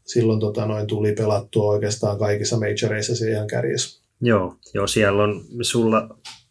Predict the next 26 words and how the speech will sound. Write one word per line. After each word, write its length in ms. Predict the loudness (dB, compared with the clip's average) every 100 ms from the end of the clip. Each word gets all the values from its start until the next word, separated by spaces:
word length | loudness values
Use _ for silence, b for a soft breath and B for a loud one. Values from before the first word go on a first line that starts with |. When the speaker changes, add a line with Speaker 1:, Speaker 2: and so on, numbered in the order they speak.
| -4
Speaker 2:
sulla 240 | 2 2
taitaa 320 | 4 2 4
olla 160 | 4 6
edelleen 400 | 6 6 4 4
suomalaisista 920 | 2 2 2 2 2 0 -2 -4 -10 -4 4
paras 540 | 4 4 0 -4 -4
major-sijoitus. 1700 | -4 -4 -4 -4 -4 -4 -6 -4 -4 -4 -8 -10 -6 -6 -6 -8 -10 -14 -10
E-, 100 | -6
onko 280 | -4 -4 -2
ehkä 260 | -4 -2 0
oikeassa? 920 | 2 0 -4 -6 -6 -8 -8 -6 2
Speaker 1:
Ei, 120 | 2 4
kyllä 220 | 2 2
Speaker 2:
Ei 40 | 4
Speaker 1:
niinku 200 | 4 4
Speaker 2:
kun 160 | 0 -4
Speaker 1:
Pursion 400 | 0 2 4 4
Timo 300 | 4 4 2
on 80 | 2
ollut 240 | 2 0
niinku 180 | -2 -4
esim. 220 | -4 -2
Euroopan 420 | 0 -2 -2 -6
Openissa 480 | -6 -6 -4 -4 -4
on 80 | -4
ollut 320 | -4 -6 -14